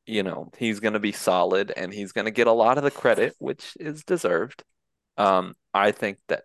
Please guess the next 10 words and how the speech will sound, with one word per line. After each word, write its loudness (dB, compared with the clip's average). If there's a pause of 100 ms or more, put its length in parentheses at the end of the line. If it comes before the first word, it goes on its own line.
Kenneth -8
Walker 0
is -10
going -4
to -8
be -10 (260)
a -4 (200)
big-time 0
safety -4
valve 0